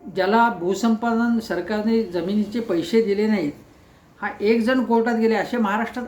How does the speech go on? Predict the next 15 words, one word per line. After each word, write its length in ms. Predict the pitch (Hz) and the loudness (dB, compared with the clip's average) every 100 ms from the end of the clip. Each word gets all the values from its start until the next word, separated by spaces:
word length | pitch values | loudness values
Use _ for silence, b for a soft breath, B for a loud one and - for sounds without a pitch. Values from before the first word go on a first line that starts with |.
| 254 | -8
असंख्य 360 | - 269 285 | -4 0 0
लोक 180 | 262 220 | 0 -2
आहेत. 100 | 220 220 - - _ - _ _ | -4 -6 -20 -20 _ -20 _ _
त्यांचं 300 | 208 196 254 | -2 0 0
काय, 240 | 240 247 247 - _ _ _ _ _ _ _ _ - | 2 0 0 -6 _ _ _ _ _ _ _ _ -4
त्याचं 280 | 202 262 | 0 0
काही 140 | 233 262 | 0 2
फिकीर, 460 | 226 220 262 254 | 2 0 0 -2
अ, 100 | 233 | 0
यांना 340 | 226 220 226 247 | 2 4 2 2
पडलेली 340 | 240 240 285 | 0 2 2
नाही 200 | 277 254 | 2 0
आहे. 100 | 240 - _ _ _ _ _ _ _ _ _ _ _ - | -2 -6 _ _ _ _ _ _ _ _ _ _ _ -4
आणि 140 | 214 | 4
मग 300 | 226 214 285 | 4 6 2